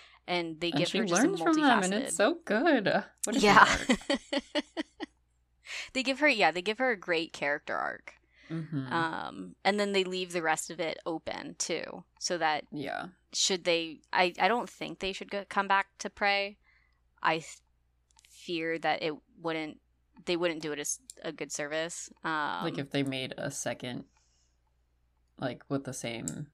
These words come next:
Speaker 2: like, actress and,
Speaker 1: Yeah.
Speaker 2: like, character.
Speaker 1: Yeah. Just
Speaker 2: Yeah, I
Speaker 1: because
Speaker 2: can't see that.
Speaker 1: they've already got seven movies. They got seven movies, including the
Speaker 2: <laughs> Why are there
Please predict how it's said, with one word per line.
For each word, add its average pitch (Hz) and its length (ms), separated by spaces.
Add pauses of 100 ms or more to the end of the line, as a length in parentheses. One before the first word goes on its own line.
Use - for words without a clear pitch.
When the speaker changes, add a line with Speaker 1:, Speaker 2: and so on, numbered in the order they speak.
(140)
Speaker 2:
like, 131 240
actress 127 500
and, 131 260 (420)
Speaker 1:
Yeah. 170 340
Speaker 2:
like, 139 140
character. 143 480 (500)
Speaker 1:
Yeah. 156 300 (480)
Just 226 220
Speaker 2:
Yeah, 135 160
I 135 40
Speaker 1:
because 202 140
Speaker 2:
can't 233 220
see 127 240
that. - 340 (320)
Speaker 1:
they've 226 160
already 247 160
got 208 180
seven 160 560
movies. 160 480
They 240 120
got 247 200
seven 175 640
movies, 156 600
including 185 500
the 160 120
Speaker 2:
<laughs> 180 80
Why 156 60
are 147 40
there 147 80